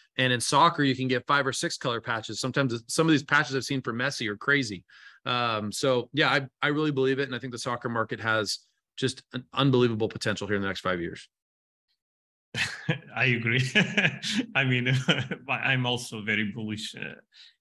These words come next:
Speaker 2: in this, uh, about the soccer card market for, for obvious reasons.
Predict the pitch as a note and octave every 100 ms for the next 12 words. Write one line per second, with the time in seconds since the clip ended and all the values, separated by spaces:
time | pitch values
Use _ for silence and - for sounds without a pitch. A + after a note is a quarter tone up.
0 | - A#2 A2+ - A#2 A2+ A2+ A2 A#2+ -
1 | G#2+ G#2+ F#2+ G2 F#2+ G2 A#2 A2+ G2 -
2 | - _ G2 G2 - - G2+ G2 G#2 G2+
3 | A#2 G#2+ A2+ A2+